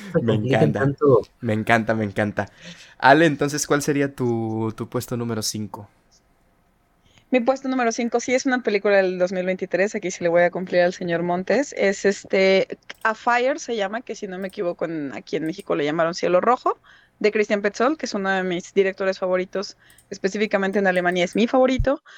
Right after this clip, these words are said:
Speaker 3: y esta película que yo ya estoy acostumbrada a que me gusten la mayoría o casi todas las que tiene, esta película me sorprendió muchísimo porque parece ser nuevamente una historia muy común en la que hay cuatro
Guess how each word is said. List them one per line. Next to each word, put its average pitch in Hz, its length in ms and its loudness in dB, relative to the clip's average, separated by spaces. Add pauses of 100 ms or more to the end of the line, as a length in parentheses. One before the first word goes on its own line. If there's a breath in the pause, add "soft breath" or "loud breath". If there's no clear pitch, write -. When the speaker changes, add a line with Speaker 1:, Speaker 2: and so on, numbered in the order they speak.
(240 soft breath)
Speaker 3:
y 214 80 2
esta 220 200 -2
película 208 640 0
que 190 120 -6
yo 175 100 -2
ya 180 60 0
estoy 185 200 0
acostumbrada 180 580 0
a 180 40 -2
que 170 100 -4
me 175 80 -4
gusten 190 320 -4
la 185 80 -2
mayoría 185 420 2
o 196 120 -4
casi - 260 -4
todas 208 240 4
las 185 160 -2
que - 80 -20
tiene, 214 400 0 (480 soft breath)
esta 233 220 0
película 233 340 2
me 220 100 2
sorprendió 196 420 -2
muchísimo 196 460 -4
porque 196 240 -6
parece 185 340 -2
ser 190 200 2
nuevamente 180 480 0
una 180 80 0
historia 175 320 2
muy 175 160 -2
común 208 420 2
en 208 140 2
la 180 100 2
que 175 220 2
hay 160 240 2 (240)
cuatro 185 440 2